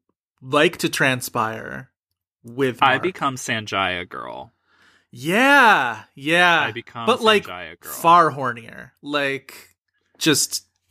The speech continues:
Speaker 1: explicitly hornier, I
Speaker 2: Yeah,
Speaker 1: would say.
Speaker 2: yeah.
Speaker 1: This is, by the way, not to, like, transition quite so elegantly, this is Ron Howard's horniest movie, right?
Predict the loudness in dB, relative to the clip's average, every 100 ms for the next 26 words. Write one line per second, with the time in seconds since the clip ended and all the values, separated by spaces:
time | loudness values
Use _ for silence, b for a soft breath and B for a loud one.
0 | _ -4 -2 -2 -2 -4 -10 -14 -14 -18
1 | -20 -20 -20 _ _ _ _ -2 0 -2
2 | -6 -10 -10 -10 -12 _ _ _ _ _
3 | _ 0 4 2 0 2 4 4 4 6
4 | 6 2 -2 -2 0 2 0 0 0 -2
5 | -4 _ _ _ _ 0 2 2 -2 -2
6 | -6 -2 -2 0 2 2 0 -4 -8 -10
7 | -12 -14 B B B B _ _ _ _
8 | -6 0 2 2 4 4 6 4 4 4
9 | 2 -2 -4 -4 -10 -12 -16 -14 -10 -8